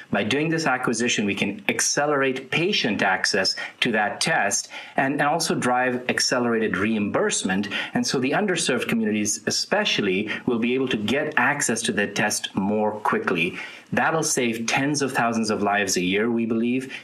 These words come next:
It'll also lower billions of dollars in healthcare costs from the healthcare system.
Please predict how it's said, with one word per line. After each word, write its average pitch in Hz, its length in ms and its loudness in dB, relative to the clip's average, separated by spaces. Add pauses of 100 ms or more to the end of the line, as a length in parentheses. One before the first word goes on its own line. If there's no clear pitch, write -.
It'll 107 180 2
also 131 300 2
lower 120 640 0 (200)
billions 135 500 2
of 107 120 -2
dollars 107 360 2
in 98 120 0
healthcare 117 520 0
costs 98 300 2
from 92 160 0
the 87 80 0
healthcare 95 560 0
system. 98 540 0